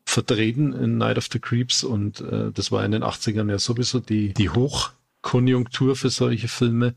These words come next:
Also er holt alles, was, was Schauwert liefert, rein und macht, macht seine Party einfach in kurz und knackigen neunzig Minuten. Finde ich klasse. Ach ja, und natürlich, du, äh,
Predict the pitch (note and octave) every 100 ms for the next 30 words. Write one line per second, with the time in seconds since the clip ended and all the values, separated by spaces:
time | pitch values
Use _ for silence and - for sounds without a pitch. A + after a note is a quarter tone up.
0 | - C3+ C3 C3 C3 A#2 A2+ C#3+ D3 -
1 | G#2+ D3+ E3 D3+ - - - B2 A2+ B2
2 | A#2+ B2 - - - - B2 B2 C#3 D3
3 | B2 A2+ C#3+ - C#3 C3 - - - A2
4 | G#2+ G#2+ C#3 F#3+ G3 - C3+ B2+ C3 A#2+
5 | A#2 - - - - _ _ _ - A#2+
6 | - - C#3 D#3 - F3+ G3 - F#2 C3+
7 | G#2+ F#2+ F#2 G2 - - G#2+ - E3 -
8 | F#3 - A#2 A#2 C3 C#3+ B2+ - - -
9 | - - G#2+ B2+ C3 C3+ B2 F2+ F#2 -
10 | - C3+ C3+ - - G#2+ - D#2+ - _
11 | _ _ _ - - - F#3+ C3+ G#2 C3
12 | B2+ C3 C3 D#3 C#3 - C3+ C3 C3+